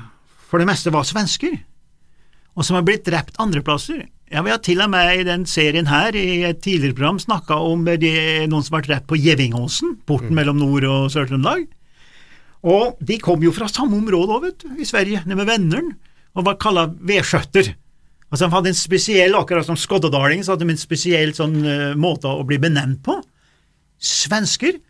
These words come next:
Speaker 1: med mye penger, og som ble myrda på grunn av grådighet og penger, da. Så, eh, når det gjelder en historie her, så får vi kanskje bare si, eh,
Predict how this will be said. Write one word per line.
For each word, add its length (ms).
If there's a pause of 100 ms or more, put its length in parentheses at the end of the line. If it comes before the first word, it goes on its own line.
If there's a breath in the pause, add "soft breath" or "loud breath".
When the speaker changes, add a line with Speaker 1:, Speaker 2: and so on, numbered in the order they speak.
(200)
Speaker 1:
med 200
mye 300
penger, 380 (480)
og 40
som 220
ble 140 (560)
myrda 560 (360)
på 80
grunn 220
av 80
grådighet 580 (560)
og 260
penger, 220
da. 120 (340)
Så, 260 (220)
eh, 340 (1200)
når 80
det 100
gjelder 160
en 60
historie 400
her, 140
så 120
får 160
vi 100
kanskje 340
bare 220
si, 300
eh, 300